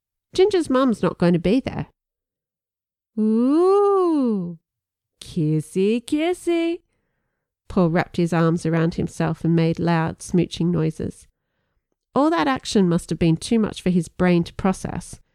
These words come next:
because he lost his balance and the bike went tumbling. Paul grabbed for it and missed. The gear wheel jabbed into his shin.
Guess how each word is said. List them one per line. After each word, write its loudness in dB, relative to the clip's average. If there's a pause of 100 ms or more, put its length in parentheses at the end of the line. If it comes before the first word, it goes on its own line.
(120)
because -2
he 0
lost 0
his -2
balance 0
and 4
the 2
bike -2
went -4
tumbling. 0 (1040)
Paul 4
grabbed 0
for 2
it 0
and 6
missed. 0 (260)
The -4
gear 2
wheel 2
jabbed 0
into 0
his -2
shin. -4